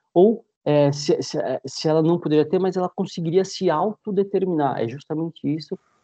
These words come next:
que vai ser analisado, na completa ou na incompleta. Se ela poderia ter esse conhecimento ilícito, ou, ou poderia se determinar esse, esse caráter ilícito.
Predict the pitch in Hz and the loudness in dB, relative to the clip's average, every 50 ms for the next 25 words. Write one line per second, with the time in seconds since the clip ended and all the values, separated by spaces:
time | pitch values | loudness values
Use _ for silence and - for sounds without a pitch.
0 | _ _ - - - 175 151 147 156 147 151 - 160 156 165 170 175 185 165 147 | _ _ -10 -2 0 2 4 4 4 2 2 0 0 2 2 2 2 2 4 4
1 | 139 120 113 107 - - _ _ _ - - 120 110 98 - - - - - - | 4 4 2 0 -4 -12 _ _ _ -4 0 2 2 2 0 -4 -14 -10 -2 2
2 | 151 151 143 147 143 147 147 147 160 175 180 175 - 214 202 170 135 120 - - | 2 2 4 4 4 4 4 4 2 0 0 0 -2 -2 0 2 0 0 0 -6
3 | _ _ _ _ - - - 170 170 170 170 - - 233 208 233 226 196 214 214 | _ _ _ _ -6 0 2 4 4 4 2 4 4 4 6 6 4 4 6 4
4 | 196 - - 165 151 143 - 165 - _ _ _ _ _ - - 175 180 175 170 | 4 4 4 0 0 0 0 -6 -16 _ _ _ _ _ -2 0 2 2 4 2
5 | 147 - - 147 139 139 139 135 123 - 190 180 165 156 165 175 - - - - | 0 -2 0 0 2 2 2 2 0 -2 -2 0 0 0 0 -2 -4 -8 -10 -12
6 | 214 - _ _ _ _ _ _ - - 165 165 - 170 190 208 202 - _ - | -12 -12 _ _ _ _ _ _ 0 2 2 4 4 4 4 2 2 -2 _ 2
7 | 202 190 208 202 185 190 196 196 - 196 175 208 208 208 220 196 196 196 165 147 | 4 6 6 6 6 6 4 4 2 2 4 4 4 4 2 0 2 2 0 0
8 | 139 135 143 156 156 156 - _ - 147 143 143 - - 160 156 151 - - 139 | 0 0 -2 -4 -6 -12 -18 _ -8 -8 -8 -8 -8 -8 -8 -8 -6 -6 -6 -8
9 | - - - - 160 147 139 139 143 - 160 180 170 135 123 110 - - - - | -8 -10 -8 -2 0 2 2 2 2 0 -2 0 0 0 0 -2 -2 -6 -10 -10